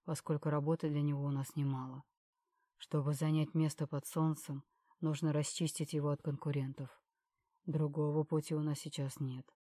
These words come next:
Всё в этом городе давно поделено, свободных кусков нету. Вот с помощью Мони и таких, как он, мы себе место и освобождаем». «Да ладно, понял я тебя», — с недовольным видом махнул рукой Никита.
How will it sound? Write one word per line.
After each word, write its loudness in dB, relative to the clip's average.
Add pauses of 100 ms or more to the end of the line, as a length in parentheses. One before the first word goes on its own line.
(300)
Всё 0
в 6
этом 6
городе 6
давно 2
поделено, 0 (180)
свободных 2
кусков -2
нету. 0 (520)
Вот 2
с -12
помощью 2
Мони 6 (220)
и -2
таких, 0
как -4
он, 4
мы 2
себе 0
место 2
и 0
освобождаем». -2 (840)
«Да 2
ладно, 4 (120)
понял 4
я -4
тебя», — -6 (460)
с -4
недовольным 4
видом 2
махнул 0
рукой 0
Никита. -2